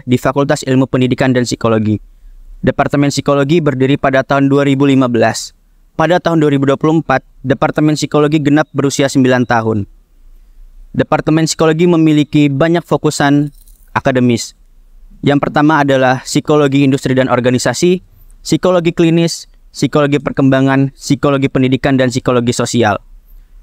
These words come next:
Untuk prospek kerja sendiri, psikologi memiliki banyak sekali cakupan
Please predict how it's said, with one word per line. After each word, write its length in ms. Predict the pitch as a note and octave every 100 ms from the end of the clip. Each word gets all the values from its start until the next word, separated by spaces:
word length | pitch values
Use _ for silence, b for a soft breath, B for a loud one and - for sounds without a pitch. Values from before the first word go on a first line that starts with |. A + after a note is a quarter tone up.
| - -
Untuk 240 | D3 F3
prospek 480 | - E3 - D#3 D#3+
kerja 160 | C#3+ C#3
sendiri, 640 | - D3 D3+ F3 F3 F3 - - - -
psikologi 720 | - C3 D3+ D3+ C#3+ D#3 E3
memiliki 400 | D#3 D3 C#3 D3
banyak 320 | C3 C#3+ D3
sekali 400 | D#3 - C#3 C#3+
cakupan 640 | - C#3+ C#3 - C#3+ C#3+